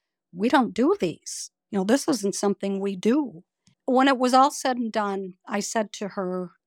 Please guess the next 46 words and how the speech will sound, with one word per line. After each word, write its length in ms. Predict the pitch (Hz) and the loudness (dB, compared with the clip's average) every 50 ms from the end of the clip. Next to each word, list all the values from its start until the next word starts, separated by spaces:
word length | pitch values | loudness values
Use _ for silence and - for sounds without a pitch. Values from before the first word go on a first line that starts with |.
| _ - | _ -4
whenever 360 | 196 202 208 208 202 202 190 | -2 0 2 2 2 2 2
I 20 | 180 | 0
was 160 | 175 185 - | -4 -6 -8
conscious, 600 | - - 214 202 190 185 - 175 165 175 - - - | -6 -2 -2 0 0 -2 -4 -8 -10 -10 -12 -8 -4
maybe 260 | 185 190 202 190 180 | -2 0 0 0 0
it 60 | 185 | -4
was 160 | 180 185 180 | -6 -8 -10
the 100 | - 180 | -8 -6
day 360 | 170 190 190 185 180 180 180 165 | -2 0 0 0 0 -2 -4 -6
or 160 | 175 175 170 | -8 -8 -8
two 240 | - - - 196 190 | -8 -6 -4 -4 -4
later, 320 | 185 190 185 185 180 175 | -2 -4 -4 -4 -4 -4
I 80 | 165 180 | -6 -6
can't 240 | - - 202 190 165 | -6 -6 -6 -6 -4
remember. 460 | 165 180 196 202 202 180 175 185 - _ _ _ _ - | -2 0 2 2 2 2 0 -2 -4 _ _ _ _ -2
I 100 | 208 202 | -2 0
said, 280 | - - - 202 196 | 0 2 2 2 4
"By 160 | - 208 220 226 | 4 4 4 4
the 80 | 240 | 4
way," 400 | 226 220 226 214 190 190 202 - - | 2 2 2 2 0 -2 -4 -6 -6
I 80 | 202 196 | -6 -6
said, 200 | - - 202 196 | -4 -4 -2 -2
"I 100 | 190 185 | -2 -4
could, 180 | - - 190 - - - _ - | -4 -6 -8 -8 -10 -14 _ -4
I 100 | 196 190 | -2 -2
can 180 | - - 214 180 | 0 0 -2 -2
feel 640 | - - - - 240 220 202 190 185 185 196 202 _ _ _ _ 349 349 311 | -2 -4 -4 -2 0 0 2 0 0 -2 -4 -8 _ _ _ _ _ -14 -10
the 380 | 220 190 185 190 190 185 185 - - - - - _ _ _ _ - | -6 0 0 2 2 0 -2 -4 -8 -16 -20 -20 _ _ _ _ -12
release 640 | - 208 190 214 208 196 202 220 214 185 175 - - | -6 -2 0 2 4 4 4 4 4 4 2 0 -2
of 200 | - - 180 _ | -6 -10 -12 _
pressure." 480 | - - 202 185 - - - - - _ _ _ _ _ _ _ _ _ _ _ - | -4 -2 -2 0 -2 -4 -6 -8 -10 _ _ _ _ _ _ _ _ _ _ _ -6
I 80 | 185 170 | -4 -4
said, 160 | - 180 180 | -4 -4 -4
"I, 40 | 170 | -4
you 160 | 175 202 190 | -4 -2 0
know, 80 | 185 175 | 0 2
I 100 | 175 190 | 2 2
know 140 | 208 208 202 | 2 4 2
I've 140 | 202 196 | 2 2
got 140 | - 196 185 | 2 0 0
a 40 | 180 | 0
lot 260 | 185 190 196 214 202 | 2 2 4 4 4
of 60 | 185 | 2
healing 400 | - 269 277 320 294 240 196 185 - | 2 4 4 6 6 6 2 0 0
to 100 | - 185 | -4 -4
do, 300 | 175 185 180 170 175 | -4 -2 -2 -4 -6